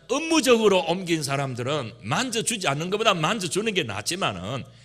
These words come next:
애정을 갖고 하는 것하고는 차이가 있더라는 것이죠. A 조산실의 간호사들은 정말 아기들을 좋아하는 사람들이고,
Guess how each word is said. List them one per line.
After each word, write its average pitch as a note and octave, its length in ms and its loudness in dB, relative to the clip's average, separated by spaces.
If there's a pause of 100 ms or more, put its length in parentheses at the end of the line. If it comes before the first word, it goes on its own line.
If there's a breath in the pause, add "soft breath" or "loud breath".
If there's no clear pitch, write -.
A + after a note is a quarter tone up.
(260 loud breath)
애정을 C#4+ 680 2
갖고 G3+ 280 0
하는 E3 180 0
것하고는 A#2+ 480 -4
차이가 E3+ 340 -2
있더라는 G2 460 -4
것이죠. F2+ 540 -10 (440 loud breath)
A G3+ 320 2
조산실의 D3 680 0
간호사들은 A2+ 680 -6
정말 A#3 760 -2 (180 loud breath)
아기들을 E3 540 -2
좋아하는 C3 500 0
사람들이고, G#2+ 840 -6